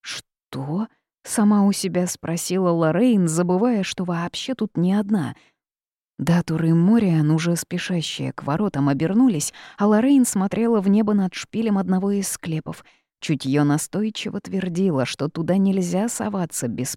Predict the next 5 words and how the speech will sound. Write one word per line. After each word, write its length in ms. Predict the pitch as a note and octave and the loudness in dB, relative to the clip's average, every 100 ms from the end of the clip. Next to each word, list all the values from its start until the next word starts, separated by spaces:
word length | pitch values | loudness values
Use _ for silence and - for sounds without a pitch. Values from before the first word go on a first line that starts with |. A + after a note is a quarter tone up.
| - | -8
парочки 520 | G3 G3+ - - D#3+ - | -8 -6 -10 -12 -12 -6
первоклассных 960 | D#3+ C3+ - - D3+ G3 - F#3 - | -6 -4 -8 -8 -8 -6 -6 -8 -6
некромантов. 920 | F3+ - E3 E3+ D3+ - - - - _ _ _ _ _ _ _ - | -8 -6 -6 -4 -6 -8 -12 -16 -20 _ _ _ _ _ _ _ -2
«Нам 340 | E3 F3 G#3 | 2 4 4
туда», 400 | - A3+ E3+ D#3 | 2 -2 -2 -4